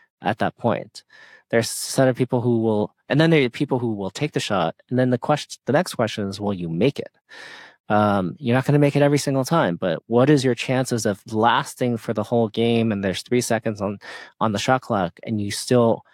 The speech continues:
ha-, you just are hyper focused on making sure that you get the ball and you take the shot and get the shot in. And then the second part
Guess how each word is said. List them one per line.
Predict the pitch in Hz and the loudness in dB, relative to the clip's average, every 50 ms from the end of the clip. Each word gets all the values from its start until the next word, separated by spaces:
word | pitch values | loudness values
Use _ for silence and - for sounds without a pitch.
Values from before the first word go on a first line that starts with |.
| _ _ _ _ _ - | _ _ _ _ _ -16
ha-, | - - 139 - - _ - | -8 -4 -4 -4 -4 _ -8
you | - 110 113 | -4 -4 -2
just | 107 117 104 - - - - _ _ _ - | -2 -2 -2 -4 -6 -10 -16 _ _ _ -6
are | - - 110 | -4 -4 -4
hyper | - - - - 139 135 - - 98 - | -4 -4 -2 0 0 0 0 0 -4 -4
focused | - - 107 95 - 92 87 - | -2 -2 -4 -2 -2 -4 -6 -4
on | - 87 | -6 -6
making | 87 87 80 90 85 | -6 -6 -6 -6 -8
sure | - - 92 87 | -8 -6 -4 -4
that | 82 - | -4 -4
you | 78 92 101 | -6 -8 -6
get | - 104 95 - | -4 -6 -4 -4
the | - 110 | -4 -2
ball | - 95 87 85 87 87 - _ - - _ _ _ _ | 0 0 2 2 0 -2 -4 _ -20 -20 _ _ _ _
and | - 98 | -12 -10
you | 92 - | -10 -6
take | - - 98 - | -4 -4 -4 -4
the | - | -4
shot | 107 - - 87 87 80 - - - | -6 -4 -2 -2 -2 -2 -4 -6 -6
and | 104 95 85 - | -6 -6 -6 -4
get | - 92 85 - | -4 -4 -4 -4
the | - - | -6 -8
shot | - - - 73 - - | -6 -4 -4 -4 -4 -6
in. | 71 - - - - _ _ _ - - - - - - - - - - - - | -8 -10 -12 -16 -18 _ _ _ -20 -18 -16 -16 -14 -14 -14 -16 -18 -14 -6 -2
And | 127 127 | 2 2
then | 139 139 | 4 4
the | 139 127 | 4 2
second | - 170 170 - 202 202 | 2 0 0 0 0 -2
part | - - 170 160 143 - | 2 2 4 4 4 2